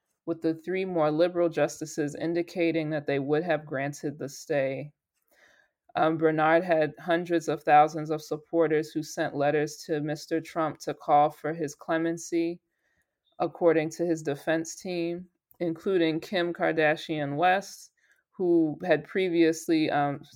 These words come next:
s-, lobbied Trump for clemency in another case. She also called on the pres-,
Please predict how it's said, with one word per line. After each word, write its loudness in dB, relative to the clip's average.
s-, -14
lobbied 4
Trump -4
for 0
clemency -4
in -2
another 0
case. -4
She -4
also 0
called -2
on -4
the -6
pres-, -6